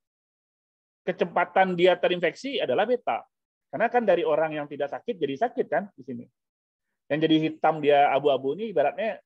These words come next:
kenapa saya kasih abu-abu, artinya dia hitam terus dia sembuh gitu. Kalau putih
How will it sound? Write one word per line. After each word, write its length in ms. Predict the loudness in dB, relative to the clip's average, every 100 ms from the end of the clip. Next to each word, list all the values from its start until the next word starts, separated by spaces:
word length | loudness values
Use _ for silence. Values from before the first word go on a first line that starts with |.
| _
kenapa 240 | -6 -2 -2
saya 160 | -2
kasih 320 | -4 -4 -4 -2
abu-abu, 400 | -2 -2 -4 -4 _ _ _ _
artinya 320 | -10 -8 -6 -2
dia 120 | -2
hitam 240 | 0 -4 -4
terus 160 | -6
dia 160 | -2 -4
sembuh 320 | -4 -6 -6 -6
gitu. 80 | -10
Kalau 160 | -4 -4
putih 240 | -4 -6